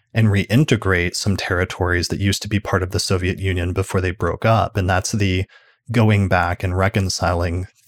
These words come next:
something theme that's coming out here with the Venus retrograde in both instances in Capricorn. And that's why it relates back to Capricorn, because that's the signs that were so active and so emphasized at the breakup of the Soviet Union. So he's trying to put something back together that was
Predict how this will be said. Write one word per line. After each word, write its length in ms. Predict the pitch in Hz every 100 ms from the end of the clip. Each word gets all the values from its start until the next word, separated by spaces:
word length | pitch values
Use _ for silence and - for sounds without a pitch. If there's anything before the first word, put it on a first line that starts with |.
| -
something 500 | - 95 - 92 92
theme 460 | - 107 98 92
that's 160 | 87 -
coming 260 | - 87
out 200 | 87 101
here 180 | - 92
with 140 | 87 -
the 100 | 92
Venus 340 | 90 85 -
retrograde 520 | 92 - 107 90 87
in 120 | 87 90
both 260 | 92 85
instances 520 | 92 92 98 95 92
in 100 | 92
Capricorn. 800 | 87 - 95 110 - 92 90 92 101 _ _ _ -
And 100 | 107
that's 220 | 92 -
why 80 | 101
it 60 |
relates 340 | 85 95 95 -
back 240 | 110 113
to 80 | -
Capricorn, 680 | - - 82 95 - 95 90
because 300 | 87 - 101
that's 440 | 82 82 - - - _ _ -
the 80 |
signs 460 | 98 - 92 87 90
that 80 | 95
were 300 | 82 85 80
so 220 | - - 90
active 360 | 98 95 101 90
and 100 | 87
so 120 | -
emphasized 720 | 98 85 92 87 85 85 -
at 140 | 113 101
the 80 |
breakup 360 | 92 95 101 -
of 120 | 90
the 80 | 92
Soviet 420 | - 92 87 90
Union. 420 | 101 104 85 90
So 100 | 101
he's 100 | 101
trying 140 | - 98
to 60 |
put 220 | 85 - -
something 460 | 92 90 87 90 - _ _ _
back 240 | - 82 -
together 420 | 104 85 82 82
that 140 | 69
was 400 | 71 90 - -